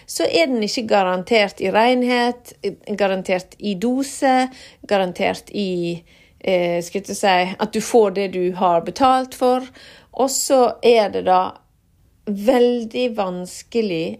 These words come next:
å vite hvor mye du absorberer på akkurat den kremen. Det betyr ikke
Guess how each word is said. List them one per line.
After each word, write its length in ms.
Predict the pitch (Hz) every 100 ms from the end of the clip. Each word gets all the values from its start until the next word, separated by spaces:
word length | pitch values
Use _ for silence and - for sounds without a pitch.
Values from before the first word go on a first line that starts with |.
| _
å 120 | 175
vite 600 | 175 175 175 _ 214 226 - _ _
hvor 220 | - 247 208
mye 320 | 175 170 185
du 140 | 175 170
absorberer 800 | 156 - 196 180 202 185 165 170
på 180 | -
akkurat 480 | 247 247 202 185 175
den 300 | 175 156 156 160 _ - - _
kremen. 480 | - 180 143 117 - - - - _ _
Det 140 | 208 320
betyr 220 | 277 311
ikke 140 | 311